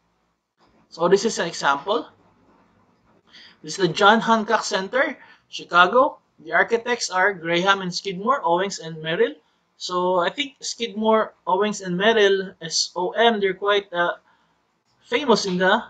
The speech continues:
Middle East because they have designed a lot of high-profile structures there.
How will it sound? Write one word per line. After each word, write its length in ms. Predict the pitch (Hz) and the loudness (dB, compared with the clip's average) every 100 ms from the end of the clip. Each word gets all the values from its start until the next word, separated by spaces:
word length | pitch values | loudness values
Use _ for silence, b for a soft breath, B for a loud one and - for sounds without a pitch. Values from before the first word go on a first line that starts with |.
| _ | _
Middle 300 | 165 165 185 | -10 -4 -4
East 240 | 196 175 - | -4 -8 -8
because 220 | 170 175 | -12 -4
they 80 | 202 | 0
have 160 | 196 | 2
designed 420 | 185 202 226 214 202 | 0 -2 2 2 4
a 40 | |
lot 160 | 208 208 | 2 2
of 440 | 175 185 185 185 - _ _ _ _ _ _ _ | 2 4 4 2 -4 _ _ _ _ _ _ _
high-profile 760 | - 226 226 220 208 220 214 | 0 2 4 4 4 6 6
structures 580 | 190 - 202 - 196 180 | 4 0 -2 0 -4 -4
there. 340 | 160 156 143 | -2 -2 -2